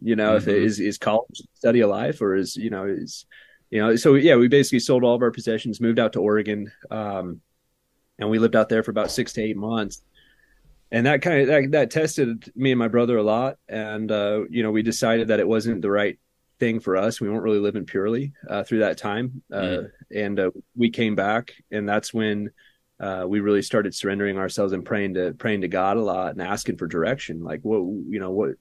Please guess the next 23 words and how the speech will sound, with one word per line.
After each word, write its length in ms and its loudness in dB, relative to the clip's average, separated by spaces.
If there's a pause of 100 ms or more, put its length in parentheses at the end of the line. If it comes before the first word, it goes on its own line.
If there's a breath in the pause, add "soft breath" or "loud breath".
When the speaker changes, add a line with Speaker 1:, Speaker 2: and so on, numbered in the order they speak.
(300)
Speaker 1:
what 180 -4
does 140 0
all 140 4
this 200 -2
mean 280 0
and 140 -6
what 140 -4
should 180 -14
we 120 -6
do? 400 -2 (540 loud breath)
Um, 520 -4
and 160 -2
then 60 0
we 80 2
bought 220 4
a 20 -10
canoe 400 -2
and 80 -2
we 60 -4
bought 180 2
a 60 -2
canvas 400 -6
tent. 340 -6